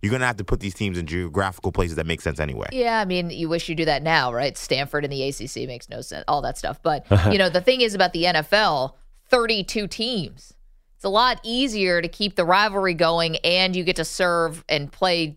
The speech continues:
Speaker 2: outside of your division and all of that, and, and you can serve a lot of masters there.
Speaker 1: Yeah, but most college, most colleges legitimately have no more than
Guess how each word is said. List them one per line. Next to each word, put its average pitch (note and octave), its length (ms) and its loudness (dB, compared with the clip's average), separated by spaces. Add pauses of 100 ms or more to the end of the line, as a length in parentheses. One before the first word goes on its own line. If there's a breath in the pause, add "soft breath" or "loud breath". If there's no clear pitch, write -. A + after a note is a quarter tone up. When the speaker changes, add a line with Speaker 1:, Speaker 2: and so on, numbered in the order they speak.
Speaker 2:
outside A3 480 4
of G#3+ 140 -2
your G3 160 0
division G3 480 0
and E3+ 100 0
all F3 220 2
of D#3+ 80 -2
that, F3+ 220 6
and, D3+ 280 -2
and - 80 -10
you E3+ 140 -4
can F3+ 140 -2
serve F3+ 260 -2
a F3 40 0
lot D#3+ 200 4
of C#3+ 60 -2
masters E3+ 480 2
there. B2+ 400 -6
Speaker 1:
Yeah, G3+ 160 0
but D3+ 100 -2
most G3 300 -4
college, B2+ 440 0
most D3+ 220 0
colleges G#2 400 2
legitimately E2 480 -2
have D2 260 0
no E2 260 -2
more D2+ 280 -4
than C2+ 320 -12